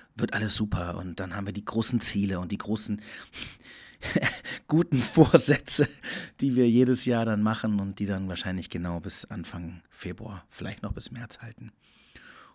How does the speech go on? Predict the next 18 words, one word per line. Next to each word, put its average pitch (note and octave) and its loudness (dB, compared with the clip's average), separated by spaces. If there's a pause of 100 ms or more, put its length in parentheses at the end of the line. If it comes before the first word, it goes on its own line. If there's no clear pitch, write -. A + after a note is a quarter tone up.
(440)
Und A#2+ 0
dann B2+ 0
sind C3+ -8
sie D3 -2
weg. - -8 (1160)
Und C3 0
warum C3+ 4
sind D3 2
sie G#2 2
das? G2 -2
Weil G#2 0
sie G2+ -4 (680)
zwanghaft C3+ -2
erzeugt - -6
wurden A#2 -4
aus G2+ -6
einem F#2 -8 (180)
Impuls, G#2+ -2